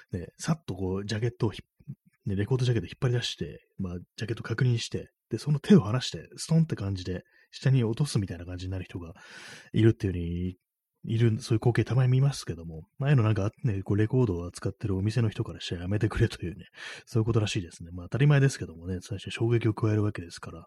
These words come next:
なんかね、良くない影響があるのは間違いないっていうことは思うんですけども、あのね、ストンストンって感じでね、こう、調子よくね、こう、めくっていくのも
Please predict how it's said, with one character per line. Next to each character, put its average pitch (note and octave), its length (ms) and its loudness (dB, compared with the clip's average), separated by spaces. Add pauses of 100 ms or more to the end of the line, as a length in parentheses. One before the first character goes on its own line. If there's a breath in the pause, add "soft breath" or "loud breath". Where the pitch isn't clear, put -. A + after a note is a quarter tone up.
(100)
な G2 60 -2
ん F#2 40 -4
か E2+ 60 -10
ね、 F2 80 -8
良 G#2 100 0
く G#2+ 100 0
な F#2+ 120 0
い E2+ 100 -4 (520 loud breath)
影 A2 140 6
響 G#2+ 100 8
が G#2+ 80 6
あ - 20 6
る G2+ 80 4
の E2+ 80 -4
は F2 100 -4
間 G#2 240 2
違 - 20 2
い D#2+ 40 -2
な E2+ 160 -8
い E2+ 40 -10
っ - 20 -12 (120)
て - 60 -14
い F#2 40 -12
う F2+ 40 -14
こ F2+ 60 -8
と E2+ 60 -6
は E2 60 -8
思 F2+ 120 -4
う - 20 -4
ん E2 40 -6
で E2 100 -10
す - 80 -18
け - 80 -12
ど D#2+ 60 -14
も、 E2 200 -8 (520)
あ F2+ 80 -10
の E2+ 120 -12
ね、 F2 100 -18
ス - 100 -14
ト B2 80 -2
ン A#2 100 -2
ス - 80 -8
ト A#2 80 -4
ン A2 40 0
っ - 20 -2
て - 80 -10
感 F#2+ 140 -6
じ F#2 100 -4
で F2+ 40 -4
ね、 F#2 100 -2
こ F2 440 -6
う、 F#2+ 40 -10
調 A2+ 120 0
子 A2 100 0
よ A2+ 60 6
く - 80 0
ね、 G2+ 320 -4
こ G2 100 -6
う、 - 20 -4
め G#2+ 120 2
く A#2 100 2
っ - 20 -2
て - 160 2
い G#2 80 0
く - 160 -6
の A2+ 80 4
も E2+ 180 -4